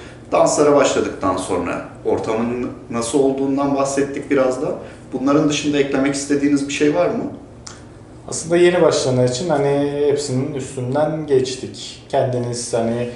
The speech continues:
Speaker 2: geliyorsunuz, burada dersleri izliyorsunuz. Hangi ders size daha çok, yani hangi dans size daha çok hitap ediyorsa ona başlıyorsunuz.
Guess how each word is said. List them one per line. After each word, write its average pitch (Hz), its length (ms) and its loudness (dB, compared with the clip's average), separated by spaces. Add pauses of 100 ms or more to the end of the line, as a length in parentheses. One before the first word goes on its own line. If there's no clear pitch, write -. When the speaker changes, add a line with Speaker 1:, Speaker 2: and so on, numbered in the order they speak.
(220)
Speaker 2:
geliyorsunuz, 127 580 2
burada 127 280 4
dersleri 120 400 4
izliyorsunuz. 147 720 -4
Hangi 131 300 0
ders 117 280 0
size 120 320 2
daha 120 220 2
çok, 120 300 -6
yani 107 180 -2
hangi 131 360 0
dans 120 400 2 (300)
size 120 280 0
daha 117 180 4
çok 117 160 -4
hitap 110 300 0
ediyorsa 110 300 -4
ona 143 180 2
başlıyorsunuz. 170 720 0